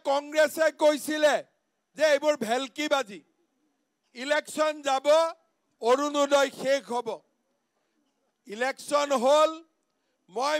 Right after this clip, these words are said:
মুখ্যমন্ত্ৰী হ'লো, অৰুণোদয় আজি আঠশ ত্ৰিশ টকাৰ পৰা চাৰে বাৰশ টকা হ'ল। এতিয়া কংগ্ৰেছৰ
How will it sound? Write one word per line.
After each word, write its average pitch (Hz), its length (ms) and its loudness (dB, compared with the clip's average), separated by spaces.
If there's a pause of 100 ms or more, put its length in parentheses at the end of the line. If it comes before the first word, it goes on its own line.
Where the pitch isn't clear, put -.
মুখ্যমন্ত্ৰী 294 840 -6 (120)
হ'লো, 294 280 2 (840)
অৰুণোদয় 294 840 2 (100)
আজি 277 280 -4 (640)
আঠশ 262 460 -6 (260)
ত্ৰিশ 277 260 -10 (140)
টকাৰ 269 360 0 (140)
পৰা 254 240 2 (540)
চাৰে 254 440 0 (160)
বাৰশ 262 360 2 (220)
টকা 254 280 0 (100)
হ'ল। 226 200 -2 (680)
এতিয়া 311 480 0 (2000)
কংগ্ৰেছৰ 262 680 0